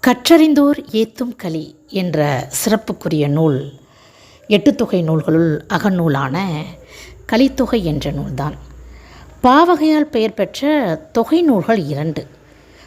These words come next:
ஒன்று கலித்தொகை, மற்றொன்று பரிபாடல். தொல்காப்பிய இலக்கண விதிப்படி கலிப்பாவால்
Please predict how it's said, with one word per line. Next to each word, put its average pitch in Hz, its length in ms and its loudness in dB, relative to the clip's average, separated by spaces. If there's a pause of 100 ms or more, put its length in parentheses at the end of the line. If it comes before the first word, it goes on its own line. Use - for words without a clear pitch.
(100)
ஒன்று 214 360 2
கலித்தொகை, 247 600 -2
மற்றொன்று 170 880 -2 (100)
பரிபாடல். 160 680 -2 (720)
தொல்காப்பிய 320 540 4
இலக்கண 226 540 -2
விதிப்படி 175 720 -2 (140)
கலிப்பாவால் 208 880 0